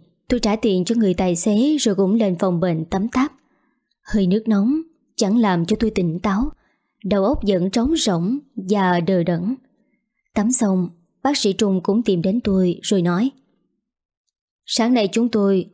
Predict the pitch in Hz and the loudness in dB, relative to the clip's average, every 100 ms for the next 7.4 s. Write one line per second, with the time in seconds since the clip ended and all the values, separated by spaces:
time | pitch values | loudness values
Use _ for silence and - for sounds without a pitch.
0 | _ 220 196 180 202 247 202 180 190 185 | _ 0 0 2 2 2 2 2 0 0
1 | - _ _ _ _ _ _ _ _ _ | -4 _ _ _ _ _ _ _ _ _
2 | - 214 202 208 190 202 233 196 233 233 | -2 0 2 2 2 4 4 4 2 2
3 | 180 175 - 240 220 196 208 220 220 233 | 0 -4 -2 -2 0 0 2 2 2 0
4 | 294 214 196 220 254 202 196 185 190 190 | 2 0 0 0 0 0 0 0 0 -2
5 | - 220 202 202 196 _ _ _ _ _ | -2 -4 -2 -2 -4 _ _ _ _ _
6 | _ - 220 220 185 233 233 208 190 226 | _ -2 2 2 0 -2 0 -2 0 0
7 | 190 196 226 214 | 0 0 0 0